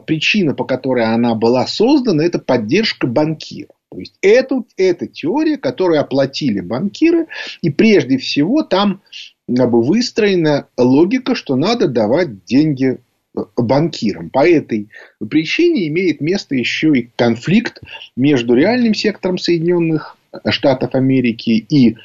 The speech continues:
и финансовым, потому что попытка описать нынешний кризис в реальности означает сильнейший удар по б-,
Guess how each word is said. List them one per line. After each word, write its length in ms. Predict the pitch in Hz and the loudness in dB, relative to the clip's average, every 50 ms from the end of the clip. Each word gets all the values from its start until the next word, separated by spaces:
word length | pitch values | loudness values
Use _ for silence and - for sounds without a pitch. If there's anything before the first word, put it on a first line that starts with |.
| _ _ _ _ _ - | _ _ _ _ _ -4
и 60 | - | -4
финансовым, 840 | - - - 196 127 165 220 262 277 254 - - 262 247 247 233 220 | -2 0 2 2 4 4 2 2 0 -2 -2 -2 0 0 0 0 0
потому 460 | - - - 147 135 135 147 156 151 | -2 -6 -4 -2 -2 0 0 0 0
что 380 | - - - 147 139 135 139 - - _ _ | -2 -2 -2 0 0 0 -2 -4 -14 _ _
попытка 680 | - 165 160 160 - - 233 214 170 - - - 165 156 | -2 -2 -2 0 0 0 0 0 0 -2 -6 -6 -4 -4
описать 760 | - - - - - 165 156 - - 190 175 160 139 - - | -2 -4 -6 -6 -8 -12 -10 -8 -4 -2 0 0 0 -2 -2
нынешний 540 | 127 127 139 135 127 117 107 - - 117 110 | -4 -2 -2 -2 -2 -2 -4 -6 -6 -8 -8
кризис 520 | - - 131 131 117 87 95 95 - - | -4 0 0 0 0 -2 -4 -10 -12 -6
в 40 | - | -4
реальности 640 | 113 139 165 208 247 285 294 294 277 - - - 233 | -2 0 0 2 2 2 2 2 0 -2 -2 0 0
означает 600 | 175 123 117 123 123 117 - 180 190 220 214 - | 0 0 0 -2 -4 -2 -2 0 0 0 0 -2
сильнейший 680 | - - 139 135 131 135 170 202 208 - - - 127 117 | -2 -2 0 2 2 2 2 2 0 -2 -2 -2 0 0
удар 300 | 113 107 113 143 160 - | 0 2 2 2 0 0
по 240 | - _ - 151 151 | -4 _ 0 0 2
б-, 220 | 135 123 - - | 2 -2 -8 -8